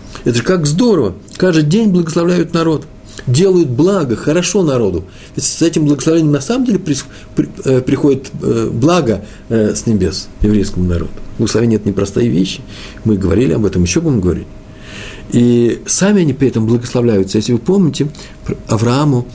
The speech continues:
Всевышним было сказано в г-, в недельном разделе Лех Леха, что им благословятся все народы земли.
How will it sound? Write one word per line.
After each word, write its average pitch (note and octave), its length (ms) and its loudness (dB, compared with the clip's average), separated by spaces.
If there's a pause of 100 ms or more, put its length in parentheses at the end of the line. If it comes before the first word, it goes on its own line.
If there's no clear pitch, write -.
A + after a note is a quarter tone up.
(140)
Всевышним A2+ 640 0
было G#2 280 2
сказано F#2 560 0 (200)
в G2+ 100 2
г-, G#2+ 180 0
в G2 240 0
недельном G#2 360 2
разделе F#2+ 240 2
Лех G#2+ 280 2
Леха, C3+ 400 0 (320)
что - 320 -2
им B2+ 140 4
благословятся G#2 440 0
все - 160 0
народы F#2+ 300 2
земли. F#2 400 2